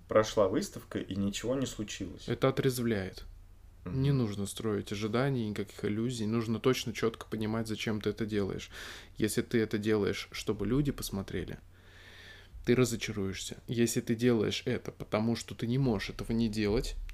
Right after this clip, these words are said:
Speaker 2: если ты делаешь это в-, прежде всего для того, чтобы выразить себя, свой мир, с-, высказаться, это ближе уже к цели, к истине.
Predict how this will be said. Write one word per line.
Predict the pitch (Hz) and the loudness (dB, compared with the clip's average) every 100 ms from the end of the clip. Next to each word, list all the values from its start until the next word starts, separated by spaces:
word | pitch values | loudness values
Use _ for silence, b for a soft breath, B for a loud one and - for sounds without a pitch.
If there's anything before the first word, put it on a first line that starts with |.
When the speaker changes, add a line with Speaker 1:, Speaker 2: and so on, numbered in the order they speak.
| - | -4
Speaker 2:
если | 113 120 | 0 0
ты | 120 | 0
делаешь | 117 123 104 104 - | 2 4 4 0 -4
это | - - 95 98 - b b b - | -8 -6 -6 -6 -10 b b b -18
в-, | - - | -8 2
прежде | 123 113 113 | 2 2 -4
всего | - 113 107 - | -4 -2 -4 -2
для | 113 | -6
того, | 110 117 120 | 0 2 2
чтобы | - 107 107 98 - - - - - - - - - - - - - - | 0 -2 0 0 -2 -12 -16 -16 -16 -16 -18 -18 -18 -2 0 0 -2 -8
выразить | 127 123 113 101 92 - - - - | 0 4 6 4 0 -6 -10 -14 -12
себя, | - - 107 165 | -6 -2 2 2
свой | 180 - 113 | 0 0 0
мир, | 107 113 143 160 - | 2 2 0 -4 -8
с-, | - - - - - - - - - - | -6 -4 -4 -4 -4 -6 -6 -6 -6 0
высказаться, | 113 - 120 135 - 165 - B B B B B B - - - - - - | -2 0 -2 -2 -2 -6 -8 B B B B B B -20 -20 -20 -20 -20 -10
это | 127 110 | -4 -2
ближе | 104 104 117 123 135 - - | 0 0 0 0 -2 -12 -8
уже | 120 117 123 - - - | -6 -4 -6 -8 -20 -14
к | - | -6
цели, | 113 113 107 | -2 -2 -2
к | - | -2
истине. | 113 - 110 107 | -4 -4 -4 -4